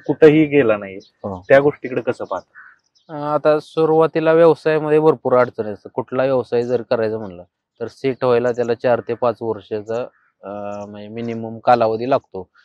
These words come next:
Speaker 2: तर तिथं आपण त्या, तेवढ्या वेळात म्हणजे चार ते पाच वर्ष एकदम जोखून होऊन काम केलं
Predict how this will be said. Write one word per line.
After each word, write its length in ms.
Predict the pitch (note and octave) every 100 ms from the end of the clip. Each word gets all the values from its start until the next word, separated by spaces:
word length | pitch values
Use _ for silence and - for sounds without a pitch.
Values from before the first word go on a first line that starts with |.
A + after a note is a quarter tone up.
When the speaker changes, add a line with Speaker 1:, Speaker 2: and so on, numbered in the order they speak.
| _ _ _ _
Speaker 2:
तर 100 | C3
तिथं 320 | B2+ D3+ -
आपण 480 | E3 E3 E3+ D#3+ E3
त्या, 680 | D3+ _ E3+ E3+ F3 F3+ F3+ - G#2 - -
तेवढ्या 280 | E3 E3+ E3+
वेळात 240 | E3+ B2+
म्हणजे 280 | B2 A#2+ D3+
चार 120 | D3 D3
ते 60 | D#3+
पाच 260 | - D#3 -
वर्ष 320 | D3+ C3+ -
एकदम 680 | D3+ D3 C#3 D3 D3+ D3+ C#3+
जोखून 380 | D3 - C#3+
होऊन 220 | C3+ C3 C3
काम 260 | C3+ B2
केलं 300 | A#2 A2+ F#2+